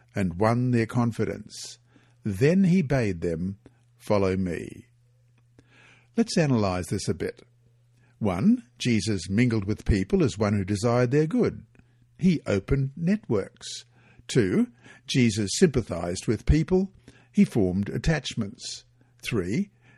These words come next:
Jesus ministered to their needs. This also formed attachments.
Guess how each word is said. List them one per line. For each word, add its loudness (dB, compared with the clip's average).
Jesus 0
ministered 2
to -2
their 2
needs. -2
This 2
also 0
formed -2
attachments. -8